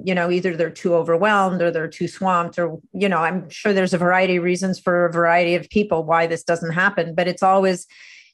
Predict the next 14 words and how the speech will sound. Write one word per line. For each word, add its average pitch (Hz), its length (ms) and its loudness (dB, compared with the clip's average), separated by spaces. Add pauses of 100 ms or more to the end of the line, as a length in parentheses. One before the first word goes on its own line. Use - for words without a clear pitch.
you 208 80 4
know, 190 120 2
I 175 120 4
think 220 200 2
it's 208 140 0
encouraging 196 680 0
to 170 80 -8
see 175 600 -2 (300)
how 185 420 0
an 190 140 0
increasing 202 680 0
number 170 460 2
of 180 220 -2
physicians 165 680 -6